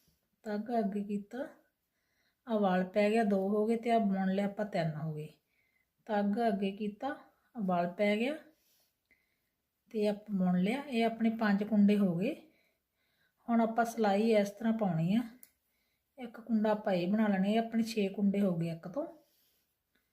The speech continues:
ਧਾਗਾ ਅੱਗੇ ਕੀਤਾ, ਦੋ ਕੁੰਡੇ ਆਪਾਂ ਉਲਟੇ ਬਣਾ ਲਏ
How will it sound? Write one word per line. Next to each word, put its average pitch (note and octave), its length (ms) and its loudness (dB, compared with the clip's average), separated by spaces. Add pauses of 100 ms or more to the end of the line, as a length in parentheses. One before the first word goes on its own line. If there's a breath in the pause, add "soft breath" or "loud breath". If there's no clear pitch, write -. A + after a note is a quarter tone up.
(640)
ਧਾਗਾ A#3 380 0
ਅੱਗੇ G3 240 2
ਕੀਤਾ, G#3 440 -8 (320)
ਦੋ G3+ 220 -4
ਕੁੰਡੇ G#3 320 2
ਆਪਾਂ C4+ 340 -6 (360 soft breath)
ਉਲਟੇ A3+ 340 -8
ਬਣਾ B3+ 260 -6
ਲਏ B3 180 -2